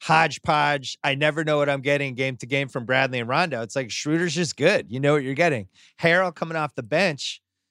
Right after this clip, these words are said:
gives them real energy. And I, I think, I really do think you need guys like Harrell during this weird season where there's, <laughs> there's no fans. You know, Harrell brings his own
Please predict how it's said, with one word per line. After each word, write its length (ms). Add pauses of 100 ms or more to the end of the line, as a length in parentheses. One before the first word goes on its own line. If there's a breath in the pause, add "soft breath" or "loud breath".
(120)
gives 220
them 160
real 220
energy. 480
And 100
I, 180
I 100
think, 300 (280)
I 40
really 260
do 140
think 280
you 80
need 280
guys 340
like 200
Harrell 560 (720)
during 260
this 180
weird 260
season 360
where 80
there's, 220
<laughs> 120
there's 380
no 140
fans. 500
You 60
know, 160
Harrell 280
brings 240
his 180
own 340